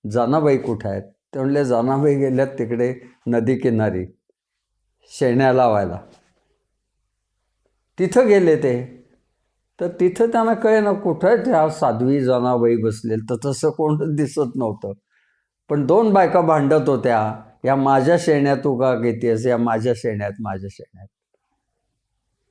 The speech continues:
त्यावेळेला त्यांनी तिथं चौकशी केली, ते म्हणले, "यातलीच एक बाई म्हणजे या जनाबाई आहेत."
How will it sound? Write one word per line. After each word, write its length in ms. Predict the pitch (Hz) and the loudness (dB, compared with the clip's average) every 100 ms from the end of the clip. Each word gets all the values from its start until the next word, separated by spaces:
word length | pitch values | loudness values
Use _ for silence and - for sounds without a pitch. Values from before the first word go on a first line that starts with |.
| _ - | _ 0
त्यावेळेला 400 | 180 180 180 165 | 2 4 4 2
त्यांनी 260 | 175 175 | 2 2
तिथं 380 | 160 165 160 151 | 2 -2 -2 0
चौकशी 460 | 156 151 160 156 147 | 2 2 0 0 0
केली, 260 | 147 151 | 0 0
ते 120 | 151 | 0
म्हणले, 300 | 147 147 151 | 0 0 0
"यातलीच 680 | 147 143 143 - 151 165 156 | 2 2 2 -2 0 0 2
एक 220 | 160 135 | 0 0
बाई 140 | 135 139 | 0 0
म्हणजे 280 | 139 135 135 | 0 0 0
या 100 | 127 | 2
जनाबाई 580 | 127 123 127 123 113 | 0 0 2 2 0
आहेत." 280 | 107 - _ | -2 -6 _